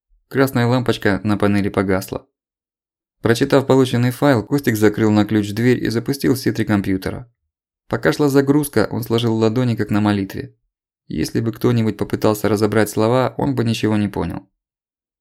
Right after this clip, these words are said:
«Ханя синго», резко выдохнул Костя, хлопнув острым костистым кулаком о раскрытую ладонь.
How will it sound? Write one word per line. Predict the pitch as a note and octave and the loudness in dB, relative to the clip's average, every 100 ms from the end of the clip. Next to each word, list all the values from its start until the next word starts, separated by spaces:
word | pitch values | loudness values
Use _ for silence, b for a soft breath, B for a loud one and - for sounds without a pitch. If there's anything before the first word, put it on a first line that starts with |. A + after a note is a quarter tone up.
| _ | _
«Ханя | - A#2+ A#2+ A2+ A2 A#2+ A#2 | -6 0 2 2 2 2 0
синго», | - A#2 A2 A2 A#2 A2+ - _ _ _ A2 | -2 0 0 -2 2 0 0 _ _ _ 0
резко | A2+ A2 G#2+ | 0 0 0
выдохнул | G#2+ A2 A2 G#2+ | 0 0 0 -2
Костя, | G2+ C3 B2+ G#2 G2+ - | 0 0 2 -2 -6 -10
хлопнув | - - B2 A#2 A2 | -4 0 0 0 -2
острым | A2+ A2 A2 G#2 | -2 -2 -2 -2
костистым | G#2+ A2 G#2+ G#2 G#2+ | -2 -4 -6 -4 -2
кулаком | G#2+ A2 - A#2+ G2+ | 0 0 0 -4 -2
о | |
раскрытую | G2+ - A2 A2 G#2 | -2 0 0 2 2
ладонь. | G2+ G#2 G#2 - | 2 0 -8 -12